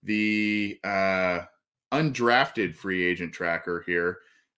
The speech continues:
And before we do that, I wanna share, this is from our friends over at All Bengals, James Rapien, Lindsey Patterson, and all of the great, uh, Blake Jewell, all the great, great contributors over there at All Bengals.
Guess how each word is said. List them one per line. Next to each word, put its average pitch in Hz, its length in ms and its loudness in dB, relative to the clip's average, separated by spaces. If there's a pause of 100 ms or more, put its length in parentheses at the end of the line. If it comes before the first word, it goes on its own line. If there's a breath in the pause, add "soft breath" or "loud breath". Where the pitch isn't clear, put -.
(160)
And 101 240 0
before 147 320 2
we 147 120 2
do 117 220 2
that, 107 240 6
I 104 60 4
wanna 110 340 2
share, 107 580 4
this 117 260 -2
is 143 120 -8
from 107 840 0 (680)
our 92 100 -6
friends 123 340 0
over 113 280 4
at 107 100 6
All 110 200 6
Bengals, 95 460 2
James 107 340 0
Rapien, 101 640 -4
Lindsey 110 240 -4
Patterson, 101 840 -2
and 90 280 -4
all 110 380 2
of 95 140 -4
the 98 100 -2
great, 98 380 0 (200)
uh, 87 480 -4
Blake 107 240 0
Jewell, 107 300 0
all 101 160 0
the 101 100 -2
great, 104 420 0
great 101 220 -2
contributors 95 680 -6
over 87 260 -4
there 101 420 2 (420 soft breath)
at 101 280 0 (300)
All 90 280 0
Bengals. 110 680 4